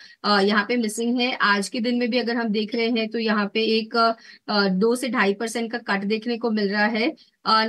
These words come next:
मेरी इनसे सलाह रहेगी, नीचे की तरफ में स्टॉक यहाँ पे अगर सिक्स फ़ोर, अ, फ़ोर ज़ीरो का लेवल ब्रेक करता है तो इसके अंदर फर्दर एक, अ, बेयरिश ट्रेंड वापस से शुरू होगा।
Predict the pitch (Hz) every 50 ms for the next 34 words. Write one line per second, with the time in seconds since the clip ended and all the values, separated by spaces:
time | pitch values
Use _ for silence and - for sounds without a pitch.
0 | 233 - 254 254 285 285 - - 277 320 320 311 330 320 - 302 262 254 254 262
1 | - _ _ - - 294 294 285 254 240 - 262 247 277 269 - 262 240 240 247
2 | 254 - 262 262 285 - - 262 220 214 247 - 262 254 240 233 208 202 - 254
3 | 254 247 226 226 247 262 262 - - 247 247 - - - 302 285 285 285 294 269
4 | 233 233 240 220 208 208 208 - - 247 247 254 240 262 269 254 262 262 262 277
5 | 269 226 202 196 233 254 226 202 208 196 202 208 - - 208 196 - 226 220 254
6 | 240 233 294 311 - - _ _ _ - 277 285 269 - - 294 294 294 311 359
7 | - - 254 208 196 185 220 254 262 - 285 285 277 - 277 269 240 202 208 202
8 | 185 190 226 262 - - 254 254 254 254 233 220 185 160 160 - 226 - 247 262
9 | 254 - 240 202 220 226 247 233 220 202 214 226 254 - -